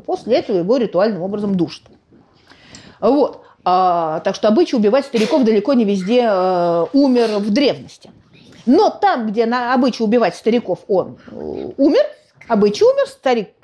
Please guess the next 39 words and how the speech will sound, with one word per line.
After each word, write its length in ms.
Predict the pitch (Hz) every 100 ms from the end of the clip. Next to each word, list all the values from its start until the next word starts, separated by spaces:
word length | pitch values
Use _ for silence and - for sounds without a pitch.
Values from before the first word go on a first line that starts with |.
| 202
стариков 380 | 196 247 233 202
оста-, 380 | 190 - 202 185
с-, 160 | - - - _ _ - - 202
экономика 560 | 240 285 233 160 147
позволяет 520 | 139 196 226 180 143
оставлять 340 | 170 208 196 247
живых, 220 | 466 605 - - - - -
там 200 | 587 554
есть 180 | 427 494
соответствующая 680 | 269 247 466 453 233 - 180
сказка 480 | - 269 220 - 190
про 180 | 214
то, 100 | 214
как 220 | 196 185 -
царь 160 | 254
кликнул 420 | - 247 240 339 415
клич, 520 | 508 640 622 571 539
и 80 | 277
никто 340 | 226 - 208
не 180 | 190 208
мог, 400 | 381 605 605 -
тра-та-та, 600 | 233 202 202 269 349 - 605 571 - - -
и 100 | 262
только 340 | 277 247 233
герой, 540 | 226 330 539 605 587 -
который 380 | 269 311 277
вместо 300 | 247 262 262
того, 240 | 240 233 214
чтобы 260 | 214 220 220
убить 420 | 359 453 605 587
своего 300 | - 427 415
старика-отца, 720 | 427 - 349 - 320 311 - 226
он 120 | 196
его 120 | 185
где-то 280 | 214 - 196
спрятал, 560 | - - 571 571 349
он 100 | 240
его 140 | 196 190
кормил, 580 | 233 302 466 554 523